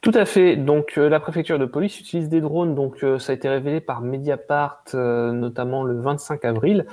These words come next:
La préfecture de police utilise des drones munis de haut-parleurs pour surveiller la population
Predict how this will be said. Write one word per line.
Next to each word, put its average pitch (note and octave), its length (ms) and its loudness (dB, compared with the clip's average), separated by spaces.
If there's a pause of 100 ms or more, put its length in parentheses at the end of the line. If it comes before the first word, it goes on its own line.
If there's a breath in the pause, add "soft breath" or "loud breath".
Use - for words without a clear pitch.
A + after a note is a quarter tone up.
(520 loud breath)
La B2+ 100 2
préfecture F3 380 2
de D#3 300 2
police C3+ 340 0
utilise D3+ 260 -4
des C3 140 2
drones C3 320 2
munis D#3 240 0
de C3 100 -2
haut-parleurs C#3+ 520 0
pour - 200 -10
surveiller G#3+ 480 2
la G3 120 4
population D3 580 -4